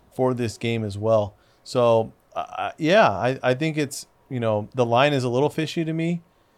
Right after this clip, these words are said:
um, but I think U S C goes in there and gets the job done. I think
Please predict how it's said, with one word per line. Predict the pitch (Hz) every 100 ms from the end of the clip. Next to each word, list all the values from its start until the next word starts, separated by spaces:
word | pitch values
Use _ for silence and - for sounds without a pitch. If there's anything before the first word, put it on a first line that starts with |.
| _ _ -
um, | 110 110 107 104 101 98 - _ _ _ _ -
but | 120 113
I | 117
think | 120 120 113 _ -
U | 127
S | 127 123
C | 127
goes | 123 117
in |
there | 123 120
and | 117 113
gets | 120 120
the |
job | 117 117 107
done. | 123 120 - - - -
I | 110
think | 113